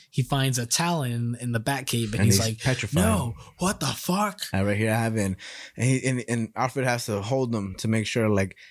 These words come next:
Speaker 2: Bruce doesn't freak the fuck out, but he's looking at him like a child would look at a, you know, fake monster, you know, like, it's not really causing you any trouble, but Bruce is scared because he knows the capability of this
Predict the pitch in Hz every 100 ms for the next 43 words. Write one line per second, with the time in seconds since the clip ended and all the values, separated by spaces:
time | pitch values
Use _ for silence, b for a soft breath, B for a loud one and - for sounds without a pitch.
0 | B 120 127 113 - 117 113 107 95 135
1 | 107 113 - 110 107 120 117 95 92 -
2 | - 139 135 120 113 - 123 131 139 117
3 | 104 131 127 107 95 87 - _ - -
4 | 117 113 110 110 107 104 95 92 - B
5 | B B _ 107 107 92 - 117 113 110
6 | 110 - 82 92 101 104 101 90 87 110
7 | 110 123 117 120 110 117 117 110 101 -
8 | 120 107 95 98 107 117 104 - - -
9 | 110 110 104 98 - 98 104 110 104 -
10 | 110 95 110 104 101 92 92 -